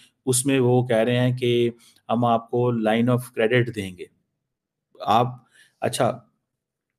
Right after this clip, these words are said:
Guyana की या बाकी ममालिक की trade बढ़ाने के लिए आपको line of credit देंगे, for example,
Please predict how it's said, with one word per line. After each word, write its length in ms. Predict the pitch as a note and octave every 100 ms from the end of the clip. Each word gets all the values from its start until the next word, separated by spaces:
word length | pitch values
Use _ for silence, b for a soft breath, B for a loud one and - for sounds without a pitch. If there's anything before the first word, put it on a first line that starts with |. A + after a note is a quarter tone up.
| _
Guyana 440 | A#2+ B2 B2 D3 E3+
की 340 | D#3+ E3 E3
या 60 | C#3
बाकी 320 | A2+ C3 E3
ममालिक 420 | D#3 C#3+ B2+ C3+
की 140 | C3+ C#3+
trade 340 | B2+ C#3+ C#3+
बढ़ाने 380 | B2+ G2 G2 A2+
के 140 | A2
लिए 420 | F#2 F#2 G#2 C3+ b b b A#2+
आपको 300 | B2+ B2+ C#3+
line 320 | A2 A#2+ C#3
of 120 | C#3+
credit 500 | - A#2 A#2 C3+ B2
देंगे, 340 | F#2 E2 C#2+ - _ _ _ _ _ _ - B2+
for 160 | A#2+
example, 560 | A2+ A#2 A#2 C3+ C#3